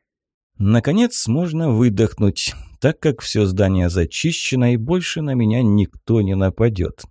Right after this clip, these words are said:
По крайней мере, пока не выберусь на улицу, там, скорее всего, будут поджидать мутанты,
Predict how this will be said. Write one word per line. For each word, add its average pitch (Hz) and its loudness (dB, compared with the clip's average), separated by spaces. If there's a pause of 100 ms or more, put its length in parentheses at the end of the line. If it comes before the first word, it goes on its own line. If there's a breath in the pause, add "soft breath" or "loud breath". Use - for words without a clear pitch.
(120)
По 90 0
крайней 92 -2
мере, 113 0
пока 98 -2
не 101 2
выберусь 95 0
на - -4
улицу, 117 0 (320 soft breath)
там, 190 -2
скорее 143 -2
всего, 123 0
будут 110 0
поджидать 104 0
мутанты, 107 0